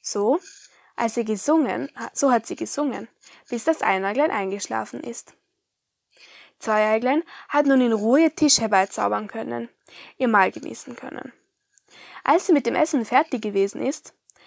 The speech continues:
hat sie das Einäuglein geweckt, damit sie heimgehen können. Zu Hause angekommen,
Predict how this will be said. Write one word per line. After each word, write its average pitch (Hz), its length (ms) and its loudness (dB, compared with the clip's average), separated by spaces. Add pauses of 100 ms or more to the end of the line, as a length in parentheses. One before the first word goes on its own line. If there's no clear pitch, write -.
(140)
hat 294 160 -2
sie 277 80 0
das 226 180 0
Einäuglein 208 540 0
geweckt, - 500 -8 (260)
damit 226 280 0
sie 220 180 -6
heimgehen 202 400 -4
können. - 400 -12 (1300)
Zu 233 160 -4
Hause 220 280 2
angekommen, 247 640 -2